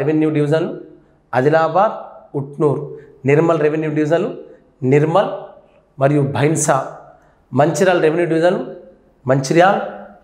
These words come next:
బెల్లంపల్లి, కొమరం భీం జిల్లా రెవెన్యూ డివిజన్, ఆసిఫాబాద్, సిర్పూర్. ఇప్పుడు ఏం చేయాలి? మళ్ళా మీరు ఆదిలాబాద్ జిల్లాను మళ్ళా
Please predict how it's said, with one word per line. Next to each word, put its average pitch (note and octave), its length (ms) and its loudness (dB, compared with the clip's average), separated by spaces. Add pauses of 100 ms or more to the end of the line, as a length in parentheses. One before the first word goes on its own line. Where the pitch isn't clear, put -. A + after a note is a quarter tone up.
(160)
బెల్లంపల్లి, C#3 540 2 (500)
కొమరం E3 380 4
భీం E3 220 -2
జిల్లా D#3 260 0
రెవెన్యూ D#3+ 300 2
డివిజన్, D#3+ 300 4 (580)
ఆసిఫాబాద్, C#3+ 640 0 (380)
సిర్పూర్. C3 440 -4 (920)
ఇప్పుడు F3 240 2
ఏం G#3 100 2
చేయాలి? G#3+ 300 2
మళ్ళా F#3+ 240 0
మీరు F#3+ 160 0 (920)
ఆదిలాబాద్ G3 560 2
జిల్లాను F3+ 300 -2 (100)
మళ్ళా F3+ 140 2